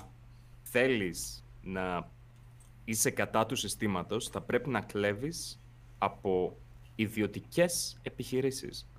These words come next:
Γιατί, λέει, "και αυτές είναι μέρος του καπιταλιστικού συστήματος".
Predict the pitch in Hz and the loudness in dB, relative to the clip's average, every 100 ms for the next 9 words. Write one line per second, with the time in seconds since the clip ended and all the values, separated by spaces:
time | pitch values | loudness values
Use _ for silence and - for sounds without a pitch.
0 | - 92 123 110 113 101 - 101 - - | -2 0 4 6 6 4 0 -4 0 2
1 | 120 107 92 95 127 110 98 87 - 82 | 2 2 2 2 2 0 -2 -4 -2 -4
2 | 85 - 113 123 120 - - - 101 - | -4 -6 -4 -4 -6 -18 -18 -10 -8 -6
3 | 85 - - - - | -6 -6 -10 -10 -10